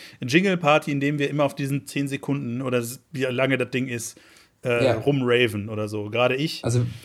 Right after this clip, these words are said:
Speaker 2: wer, wer Lust hat, auf diesem, äh, angespielten Jingle noch irgendwie so ein, äh, äh, so B P M drunter zu packen oder sowas, ein bisschen,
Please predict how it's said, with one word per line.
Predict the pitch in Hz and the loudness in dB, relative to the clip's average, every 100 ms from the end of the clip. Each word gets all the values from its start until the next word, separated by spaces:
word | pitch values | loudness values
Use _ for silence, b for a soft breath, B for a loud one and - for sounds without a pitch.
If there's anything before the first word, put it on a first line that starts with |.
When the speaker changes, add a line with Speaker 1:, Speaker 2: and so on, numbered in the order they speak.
| B B B _ 117 - | B B B _ -8 2
Speaker 2:
wer, | 143 139 | 4 4
wer | 147 | 4
Lust | 147 180 | 2 2
hat, | 170 139 | 0 0
auf | 139 | 0
diesem, | 143 139 139 135 | 0 2 2 2
äh, | 120 120 | 2 2
angespielten | - 135 - 139 123 | 2 0 2 0 0
Jingle | 120 139 139 | 0 2 2
noch | 123 | 0
irgendwie | 131 120 | 2 4
so | 120 | 4
ein, | 113 | 4
äh, | 104 110 107 107 107 98 | 4 4 2 2 2 0
äh, | 101 | 0
so | 113 | -2
B | 110 120 | 0 2
P | 127 | 2
M | 120 147 | 2 2
drunter | 143 139 | 2 0
zu | - | -2
packen | 123 143 139 135 | 0 0 2 2
oder | 120 135 | 2 2
sowas, | 113 127 123 120 | 0 2 2 0
ein | |
bisschen, | 120 123 - 120 120 | -2 0 2 2 2